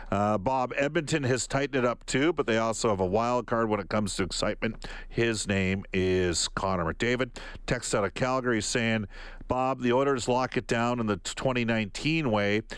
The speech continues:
Uh, Phoenix is full clutch and grab, full obstruction, and the refs didn't call it last night." Scott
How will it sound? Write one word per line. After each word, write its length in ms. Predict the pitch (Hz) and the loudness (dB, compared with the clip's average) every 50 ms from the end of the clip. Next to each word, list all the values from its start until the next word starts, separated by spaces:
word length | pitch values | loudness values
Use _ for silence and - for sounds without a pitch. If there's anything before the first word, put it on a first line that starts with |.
| - - - - - - - - | -12 -14 -14 -16 -16 -16 -6 -2
Uh, 680 | 98 107 107 104 104 104 104 104 104 101 101 101 101 | 0 2 2 4 4 4 4 4 4 4 4 4 2
Phoenix 540 | 92 - - 156 156 147 139 127 - - - - - | 0 -2 -2 0 0 2 0 0 -2 -4 -4 -2 -2
is 240 | 113 110 98 - - | 0 0 0 -2 -4
full 420 | - - - 139 143 147 147 127 | -2 0 2 2 4 2 2 0
clutch 400 | - - - 135 131 - - - | -2 -2 0 0 0 -2 -2 -2
and 160 | 123 117 101 | -2 0 2
grab, 400 | 101 113 113 117 117 117 113 95 | 2 2 4 2 2 0 0 -2
full 320 | - - - 127 127 131 123 | -4 -4 0 2 4 4 2
obstruction, 720 | 101 - - - - 120 117 110 - - 120 117 110 107 - - - - - - | 2 -2 -4 -2 0 0 0 0 -2 -2 -2 0 0 -2 -4 -8 -12 -12 -6 -2
and 200 | - 107 104 101 | -2 0 2 2
the 60 | 101 | 2
refs 500 | 95 95 107 113 120 120 - - - - | 2 2 2 2 0 0 -2 -4 -4 -2
didn't 420 | - 113 107 101 113 104 95 90 - | -2 -2 -2 -2 -4 -4 -4 -4 -2
call 340 | - - 107 110 110 107 | -2 0 0 2 0 0
it 100 | - - | 0 0
last 380 | - 98 98 92 87 - - - | 0 0 0 0 0 -2 -2 0
night." 200 | 107 113 135 151 - - - - - - - - | 0 0 0 -2 -4 -8 -10 -10 -10 -10 -8 -4
Scott 680 | - - - - - - - - 160 165 185 220 247 | -2 0 2 2 2 2 2 2 2 2 2 0 0